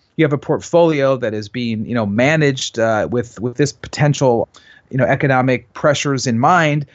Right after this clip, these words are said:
you'll be able, you know, with a little bit of, of, of coaxing, you'll be able to slide, glide, you know, around these, uh, various barriers and obstacles that, you know, retirement's gonna throw your way.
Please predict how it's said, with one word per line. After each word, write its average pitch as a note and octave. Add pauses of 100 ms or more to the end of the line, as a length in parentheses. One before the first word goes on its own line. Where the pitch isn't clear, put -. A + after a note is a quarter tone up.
(180)
you'll A#3
be G3
able, G#2+
you C3+
know, B2
with C3+
a C3
little F#3+
bit E3
of, B2
of, - (220)
of A#2+
coaxing, D3
you'll F3+
be E3+
able C#3
to A#2
slide, D3+
glide, C3+
you B2+
know, A2+
around B2+
these, A2+
uh, G#2
various B2
barriers B2
and A#2+
obstacles G#2 (340)
that, A#2
you C3+
know, A2
retirement's C#3
gonna C3+
throw D#3+
your D#3
way. E3+